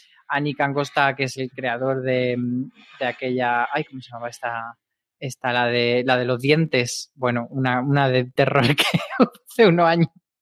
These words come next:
eh, que, ay, no recuerdo su nombre, da igual. Eh, pero bueno, que nos propone una serie de, de terror, eh, con unos códigos muy concretos que a alguna gente le ha gustado mucho, pero a mí me, me resultó realmente terrible y, y deleznable.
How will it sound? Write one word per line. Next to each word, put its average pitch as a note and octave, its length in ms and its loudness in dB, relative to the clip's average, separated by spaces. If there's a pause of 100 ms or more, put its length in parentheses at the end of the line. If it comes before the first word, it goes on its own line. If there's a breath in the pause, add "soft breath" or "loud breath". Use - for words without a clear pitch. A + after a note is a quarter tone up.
(540 loud breath)
eh, E3 220 4
que, D#3 120 2 (240)
ay, C3+ 120 -4
no C3+ 100 -4
recuerdo C3+ 260 -2
su B2+ 80 -4
nombre, A#2 200 0
da C3+ 100 4
igual. A#2+ 260 4 (320 loud breath)
Eh, F3 400 6
pero F#3 140 6
bueno, F#3 200 4
que D3+ 100 0
nos D3+ 120 0
propone E3 360 2
una E3+ 160 4
serie E3 520 2
de, B2+ 240 -6
de C3 200 -18
terror, D3+ 680 2 (220)
eh, C#3 360 0 (540)
con D#3+ 140 2
unos F#3 120 4
códigos G#3 300 4
muy G#3 140 6
concretos G3+ 640 2
que D3+ 300 2 (100)
a D3+ 140 2
alguna D#3+ 380 2
gente G3 360 -2
le C#3 80 0
ha C3+ 40 2
gustado E3+ 420 0
mucho, F#3 460 -4 (360)
pero D3 160 0
a D3 40 2
mí E3 140 2
me, D#3 500 2
me C#3 340 -2
resultó C#3+ 640 0
realmente C#3 420 0
terrible C#3 640 2
y, C#3 640 0
y D#3 120 -6
deleznable. B2+ 720 2